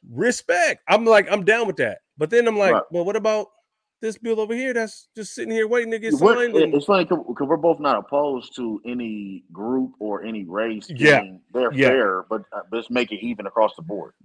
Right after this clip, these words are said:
Speaker 1: Th-, that's, that's always been the case. And it
Speaker 2: Yeah.
Speaker 1: just seems like, it just seems like,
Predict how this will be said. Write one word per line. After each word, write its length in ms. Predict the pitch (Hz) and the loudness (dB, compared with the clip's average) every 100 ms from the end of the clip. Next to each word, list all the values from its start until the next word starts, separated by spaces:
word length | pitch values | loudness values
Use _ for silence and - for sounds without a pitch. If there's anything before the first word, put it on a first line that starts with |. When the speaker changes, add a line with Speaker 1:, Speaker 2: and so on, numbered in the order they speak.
| 123 | -4
Speaker 1:
Th-, 160 | 143 139 | -4 -2
that's, 520 | 131 143 143 - - _ _ _ _ _ _ _ _ - | 2 2 2 -6 -20 _ _ _ _ _ _ _ _ -10
that's 260 | 120 113 | -8 -4
always 260 | 127 131 127 | -2 -2 -2
been 160 | 113 120 | -6 -8
the 80 | |
case. 440 | 110 90 82 - _ _ _ _ _ _ _ | -10 -16 -18 -20 _ _ _ _ _ _ _
And 180 | 110 113 | -8 -2
it 40 | |
Speaker 2:
Yeah. 80 | 185 | -2
Speaker 1:
just 160 | 127 - | -2 -4
seems 260 | 139 123 | -6 -4
like, 200 | 131 123 120 | -4 -4 -6
it 80 | |
just 200 | 120 123 | -8 -8
seems 220 | 135 123 113 | -6 -6 -4
like, 360 | 117 110 _ | -4 -4 _